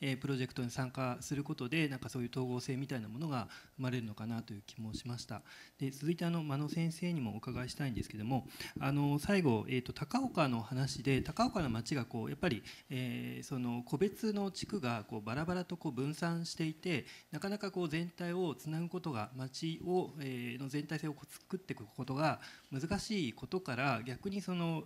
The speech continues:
さっきの最後ローカルアセンブルっていう言葉ですね、えー、これ略すとどうなるんでしょうか。ちょっとあの、もしよければ概念とともに、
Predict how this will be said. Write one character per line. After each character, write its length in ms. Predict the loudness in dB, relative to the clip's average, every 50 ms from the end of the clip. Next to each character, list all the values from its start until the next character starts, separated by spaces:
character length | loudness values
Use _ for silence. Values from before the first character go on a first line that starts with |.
| -8 -12
さ 180 | -8 -8 -8
っ 80 | -8 -6
き 100 | -4 -2
の 160 | -2 -2 -2
最 200 | -2 2 2 2
後 80 | 4 4
ロ 140 | 4 2
ー 20 | 4
カ 160 | 4 4 4
ル 160 | 4 4 2
ア 80 | 0 0
セ 100 | 0 0
ン 80 | 2
ブ 80 | 2 0
ル 60 | -2
っ 20 | -4
て 160 | -8 _ -18
い 40 | -8
う 40 | -8
言 80 | -6 -4 -4
葉 80 | -6 -8
で 60 | -10
す 100 | -10 -6
ね、 220 | -4 -4 -4 -4 -8 -14 -14 -14 -14 -14 -8 -4
え 720 | -2 0 0 -2 -2 -4 -8 -10 -10 -12 -10 -10 -10 -12 -10
ー、 20 | -8
こ 80 | -4
れ 180 | 0 0 0 0 -2 -10 -16 -20 -20 -20 -8 -4
略 260 | -4 -2 0 0 0
す 100 | 0 -2
と 360 | -2 0 0 2 2 -2 -4 -10 -18 -20 -20 _ -8
ど 320 | -2 2 4 6 6 6 4
う 60 | 2 -2 -10 -16 -18 -4 0
な 100 | 0 2
る 60 | 2 0
ん 20 |
で 60 | 0 -2
し 80 | -2
ょ 20 | -2
う 40 | 0
か。 40 | 0
ち 60 | 0
ょ 60 | 2
っ 20 |
と 160 | 2 0 -2 -2 -6 -18 -20 -12 -4
あ 120 | -2 0
の、 80 | 2 4
も 80 | 2
し 100 | 4 4
よ 140 | 4 2 2
け 120 | 4 6 6
れ 100 | 6 8
ば 200 | 6 2 2 2
概 200 | 4 4 6 6
念 140 | 6 6 4
と 100 | 2 -2
と 100 | -4 -2
も 100 | -2 0
に、 240 | 0 2 0 0